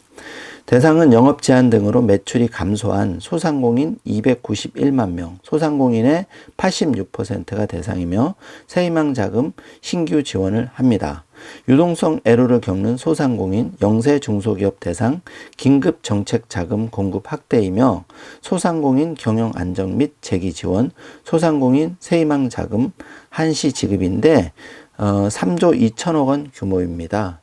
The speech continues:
이백구십일만 명이 대상이고 현재, 어, 사회적 거리두기 이점오 단계가 시행되고 있어서 그 피해가 큰 소상공인의 경영 안정을 위해 소상공인 새희망 자금을 신설했습니다.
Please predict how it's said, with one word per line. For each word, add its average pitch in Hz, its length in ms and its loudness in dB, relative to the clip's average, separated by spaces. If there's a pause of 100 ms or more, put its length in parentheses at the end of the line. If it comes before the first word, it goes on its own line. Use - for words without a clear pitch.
이백구십일만 123 960 -2
명이 98 260 -4
대상이고 95 760 -2 (560)
현재, 170 720 2 (500)
어, 104 220 0
사회적 202 480 2
거리두기 120 500 2
이점오 113 540 0
단계가 101 480 -2
시행되고 113 500 0
있어서 98 680 -4 (260)
그 135 220 -2
피해가 107 840 -2 (300)
큰 117 320 -2
소상공인의 143 720 0
경영 110 360 -2
안정을 92 500 -4
위해 95 340 0 (280)
소상공인 147 680 0
새희망 160 480 -2
자금을 98 580 -2
신설했습니다. 110 1080 -4